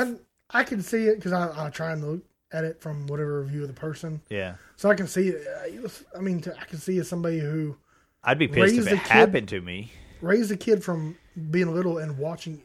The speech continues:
Speaker 1: every little thing
Speaker 2: You
Speaker 1: they
Speaker 2: can't
Speaker 1: did.
Speaker 2: do that, though.
Speaker 1: I know, I know. I'm just saying in this
Speaker 2: Yeah.
Speaker 1: world where
Speaker 2: Yeah.
Speaker 1: she did, and not even being mainstream, she was part of this test.
Speaker 2: Yeah.
Speaker 1: Some, so, like, everything she did, she was constantly watching her kid, and then she put it off for so long.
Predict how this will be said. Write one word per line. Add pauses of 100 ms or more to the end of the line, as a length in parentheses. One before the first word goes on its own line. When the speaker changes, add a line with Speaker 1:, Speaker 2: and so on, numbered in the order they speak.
(100)
Speaker 1:
every
little
thing
Speaker 2:
You
Speaker 1:
they
Speaker 2:
can't
Speaker 1:
did.
Speaker 2:
do
that,
though.
Speaker 1:
I
know, (120)
I
know.
I'm
just
saying
in
this
Speaker 2:
Yeah.
Speaker 1:
world
where
Speaker 2:
Yeah. (140)
Speaker 1:
she
did,
and (100)
not
even
being
mainstream,
she
was
part
of
this
test. (200)
Speaker 2:
Yeah.
Speaker 1:
Some, (340)
so,
like,
everything
she
did,
she
was
constantly
watching
her
kid,
and
then
she
put
it
off
for
so
long.